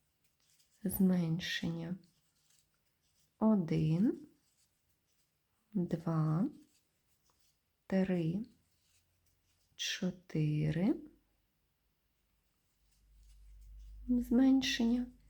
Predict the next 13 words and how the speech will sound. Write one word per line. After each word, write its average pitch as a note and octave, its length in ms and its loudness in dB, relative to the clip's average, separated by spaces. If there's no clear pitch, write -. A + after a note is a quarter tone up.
І F#4 140 4
в A4+ 120 0
нас A#3 280 4
залишається F3+ 800 -2
дві F3 260 2
петельки, E3+ 840 -4
у A#3+ 80 4
які G#3 300 4
ми E3+ 120 0
пров'язуємо D4+ 840 2
по E4+ 260 2
одному A3 380 4
стовпчику. - 760 -4